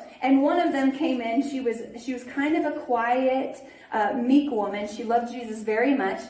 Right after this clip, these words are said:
She grew up actually in the Catholic Church and, uh, came to know Jesus in a very real way and really started living for him. And one of the ways that she wanted to do that was to learn to serve.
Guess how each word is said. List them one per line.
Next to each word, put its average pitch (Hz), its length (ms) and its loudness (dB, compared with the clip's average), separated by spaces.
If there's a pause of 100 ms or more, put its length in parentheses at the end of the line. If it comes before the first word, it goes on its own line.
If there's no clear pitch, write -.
(360)
She 262 140 -8
grew 359 220 4
up 294 120 4
actually 247 380 0
in 226 80 -2
the 214 80 -4
Catholic 233 500 -4
Church 214 300 -6 (160)
and, 190 380 -2
uh, 185 240 -4
came 254 320 -6
to - 160 -2
know 233 440 2 (240)
Jesus 240 300 2
in 220 140 0
a 202 100 -4
very 269 380 4
real 233 420 2
way 214 300 2
and 208 180 -4
really 269 220 0
started 214 440 -2
living 214 680 2
for 190 120 0
him. 262 300 4
And 226 160 -4
one 240 140 4
of 262 100 2
the 247 80 6
ways 233 300 2
that 214 120 -2
she - 220 0
wanted 220 300 0
to 208 80 -2
do 311 140 0
that 330 180 2
was 453 140 0
to 240 100 -2
learn 220 260 -2
to 190 80 -8
serve. - 540 -4